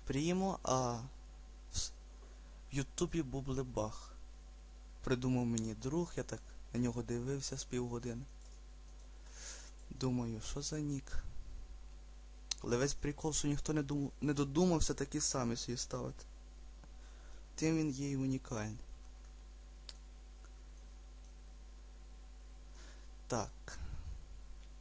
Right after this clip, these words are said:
Якщо ви вже на такій нормальній глибині,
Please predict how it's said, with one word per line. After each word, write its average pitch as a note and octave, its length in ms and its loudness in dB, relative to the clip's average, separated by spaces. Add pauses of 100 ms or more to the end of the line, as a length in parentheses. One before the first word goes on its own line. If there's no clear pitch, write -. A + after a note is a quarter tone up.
(800)
Якщо - 380 2
ви D#3+ 120 8
вже D3 340 8
на C3 340 6 (100)
такій C3+ 340 2
нормальній B2 460 8
глибині, B2 560 2